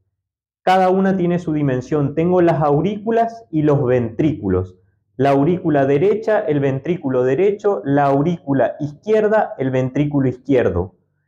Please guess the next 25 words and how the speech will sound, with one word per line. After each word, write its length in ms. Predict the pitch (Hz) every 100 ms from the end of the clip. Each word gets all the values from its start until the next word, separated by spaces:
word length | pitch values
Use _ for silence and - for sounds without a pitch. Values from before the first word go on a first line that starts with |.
| _
Del 180 | 139 160
ventrículo 580 | 165 165 208 208 190 175
izquierdo 460 | 170 214 226 214
va 100 | 196
a 60 | 185
salir 360 | 185 165 175 170
la 160 | 165
arteria 560 | 156 151 175 185 185 -
aorta 560 | 139 139 185 208 208 202
que 80 | 156
va 100 | 151
a 40 |
enviar 260 | 151 147 147
sangre 300 | 156 151 147
a 80 |
todo 140 | 147 143
el 140 | 143
cuerpo 400 | 180 180 170 156
y 100 | 156
del 160 | 151 156
ventrículo 540 | 151 147 170 180 180
derecho 400 | 170 175 180 185
va 80 | 165
a 40 |
salir 440 | 165 156 160 180